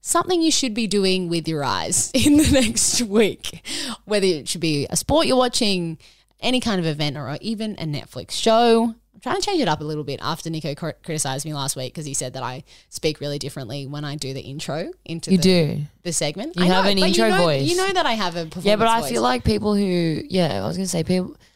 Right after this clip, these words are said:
Speaker 2: ask any bloody reporter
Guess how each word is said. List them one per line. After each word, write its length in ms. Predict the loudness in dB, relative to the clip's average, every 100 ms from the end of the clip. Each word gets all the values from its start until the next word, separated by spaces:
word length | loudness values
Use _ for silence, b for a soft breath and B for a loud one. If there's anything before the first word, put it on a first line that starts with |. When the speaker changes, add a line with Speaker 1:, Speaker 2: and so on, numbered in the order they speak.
| b b -6
Speaker 2:
ask 300 | -4 -4 -4
any 440 | -4 -2 -2 -4 -10 _
bloody 420 | -6 -4 -6 -8 -12 _ _ _
reporter 760 | -12 -6 -2 0 0 -2 -4